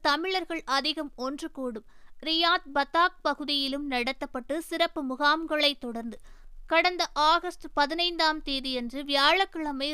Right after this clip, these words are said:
ரியாத் மலாஸ் பகுதியில் தமிழர்கள் அதிகம் ஒன்று கூடும் தம்பீஸ் உணவகத்தில் சிறப்பு முகாமை ரியாத் தமிழ் சங்கம் ஏற்பாடு செய்திருந்தது. இதில் திரளாக கலந்து கொண்ட தமிழர்களுக்கு அயலக தமிழர் அடையாள அட்டை குறித்து விழிப்புணர்வு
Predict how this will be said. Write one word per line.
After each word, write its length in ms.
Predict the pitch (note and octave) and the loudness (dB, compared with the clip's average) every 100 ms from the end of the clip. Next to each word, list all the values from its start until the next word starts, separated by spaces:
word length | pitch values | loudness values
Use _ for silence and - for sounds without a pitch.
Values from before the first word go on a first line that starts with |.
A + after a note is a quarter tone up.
| C#4+ C#4+ | -4 2
ரியாத் 420 | E4 F#4 G4 F#4+ | 4 4 2 -2
மலாஸ் 500 | D4+ C#4+ E4 F#4 - | 0 2 2 0 -2
பகுதியில் 580 | D4+ C#4 C#4+ C#4 D4 D#4+ D4 | -4 -4 -4 -4 -4 -2 -2
தமிழர்கள் 540 | C#4 D#4 D#4 D4+ C#4+ - C4+ | -2 0 0 -2 -4 0 0
அதிகம் 360 | D4+ E4 D4+ - | 0 -4 -6 0
ஒன்று 340 | C4+ D#4 F4 | 0 0 -8
கூடும் 400 | D4+ C#4 A#3+ A3 - - - - - | -6 -4 -4 -8 -14 -18 -18 -6 0
தம்பீஸ் 440 | E4+ F#4 G4 F#4+ - | 0 2 0 0 -6
உணவகத்தில் 760 | C#4+ D4+ E4+ E4 D4+ D4+ D#4 - | -4 -2 -2 -2 -4 -6 -6 -4
சிறப்பு 320 | D4 D4 C#4 | -4 -2 -4
முகாமை 520 | A#3+ A#3+ C4+ C4 C4+ D#4+ | -6 0 2 2 0 -4
ரியாத் 440 | D4 D4+ D#4+ - | 0 2 2 2
தமிழ் 300 | D#4+ D4 E4 - | -2 -2 -2 -6
சங்கம் 320 | D#4+ C#4+ C#4 | -6 -4 -6
ஏற்பாடு 560 | - C4+ D#4+ E4 D4+ C4 - | 2 2 2 2 2 0 -6
செய்திருந்தது. 580 | A#3+ G#3+ A3 A3+ C4 B3+ - - - - | -6 -6 -8 -4 -4 -6 -12 -18 -20 -4
இதில் 360 | D#4 D#4+ D#4+ D#4+ | -2 2 0 0
திரளாக 540 | D4 D#4+ F4+ E4 D#4 - | 0 2 4 4 2 -2
கலந்து 320 | C4+ C#4 D4 C#4 | 0 0 -2 -4
கொண்ட 300 | B3+ B3+ C#4+ | -4 -4 0
தமிழர்களுக்கு 840 | C#4+ C4+ D4+ D4+ C#4+ B3+ A3 - - - - - | 0 2 2 0 -2 -10 -12 -14 -18 -18 -14 2
அயலக 420 | D4+ F#4+ G#4 G4 E4+ | 4 4 0 -4 -4
தமிழர் 460 | D4+ C#4+ D4+ D4+ - | -4 -2 -2 -2 0
அடையாள 540 | B3+ C4+ E4 E4+ E4+ D#4+ | 0 2 0 0 0 0
அட்டை 340 | C4 C4 D#4 D#4+ | 0 2 2 2
குறித்து 380 | D4 C4+ B3+ C#4+ | -2 -10 -6 -4
விழிப்புணர்வு 680 | C4 C#4+ D#4 E4+ D#4+ D4 | -2 -2 -2 -2 -4 -4